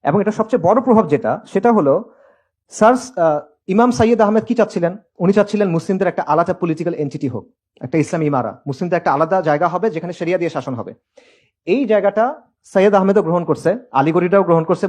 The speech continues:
মুসলিম লীগও গ্রহণ করছে, খালি একটা জিনিস বদলায় ফেলছে, যে মুসলিমদের একটা আলাদা পলিটি হবে। সৈয়দ আহমেদ শহীদ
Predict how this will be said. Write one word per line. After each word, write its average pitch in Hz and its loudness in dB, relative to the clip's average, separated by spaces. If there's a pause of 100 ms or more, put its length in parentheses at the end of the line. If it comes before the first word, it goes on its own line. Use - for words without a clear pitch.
মুসলিম 202 -2
লীগও 185 2
গ্রহণ 151 4
করছে, 135 -4
খালি 170 0
একটা 185 -4
জিনিস 175 -8
বদলায় 139 0
ফেলছে, 120 -14 (580)
যে 160 -12
মুসলিমদের 202 -2
একটা 170 0
আলাদা 180 4
পলিটি 226 2
হবে। 180 0 (760)
সৈয়দ 196 4
আহমেদ 208 4
শহীদ 202 4